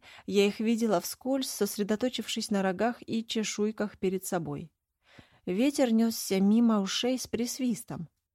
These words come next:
Я раскачивалась, как серёжка на ольхе, из меня рвался крик, но я стиснула зубы. Вот ещё, терпеть не могу, когда визжат, и сама не буду.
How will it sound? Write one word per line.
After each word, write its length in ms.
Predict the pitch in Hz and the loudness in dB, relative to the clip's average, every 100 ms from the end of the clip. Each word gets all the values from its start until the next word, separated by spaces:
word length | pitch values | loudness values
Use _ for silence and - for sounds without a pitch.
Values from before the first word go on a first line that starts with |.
| _ _ - | _ _ 0
Я 220 | 180 190 | 2 2
раскачивалась, 760 | 190 - 233 - 208 208 196 | 2 0 0 0 0 2 0
как 160 | - 196 | -2 -4
серёжка 540 | - 247 226 202 - | 0 0 0 -2 -2
на 180 | 175 175 | 0 2
ольхе, 520 | 190 196 - 160 156 - - _ | 0 -2 -4 -4 -6 -10 -20 _
из 220 | - 190 | -2 0
меня 500 | 185 185 190 226 277 | 2 2 2 2 0
рвался 460 | 254 160 175 202 220 | -2 -2 -2 -4 -6
крик, 400 | - 170 139 _ _ - - | -2 -4 -4 _ _ -18 -4
но 100 | 185 | 0
я 180 | 196 196 | 2 0
стиснула 560 | - 202 - 196 208 | -2 -4 0 2 2
зубы. 400 | 214 180 143 147 - _ _ - | 2 -2 -2 -8 -10 _ _ -6
Вот 320 | 185 196 170 | -2 -2 0
ещё, 440 | 170 165 170 160 - | -2 -2 -6 -8 -8
терпеть 440 | - 226 226 208 202 | -4 -2 2 2 2
не 120 | 180 | 2
могу, 300 | 180 180 196 | 4 4 2
когда 240 | 190 175 | 2 2
визжат, 560 | 175 170 190 185 143 139 | 2 2 0 0 -2 -4
и 120 | - | -6
сама 280 | 226 233 175 | 0 2 2
не 140 | 165 | 2
буду. 360 | 151 156 156 | -2 -4 -6